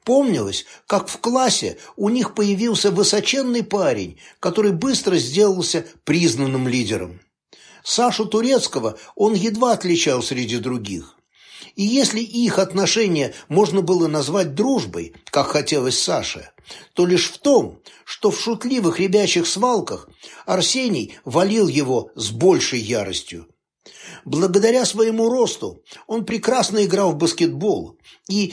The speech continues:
ещё не закончив десятилетки,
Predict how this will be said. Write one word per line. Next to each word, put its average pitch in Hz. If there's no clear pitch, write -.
ещё 190
не 226
закончив 180
десятилетки, 196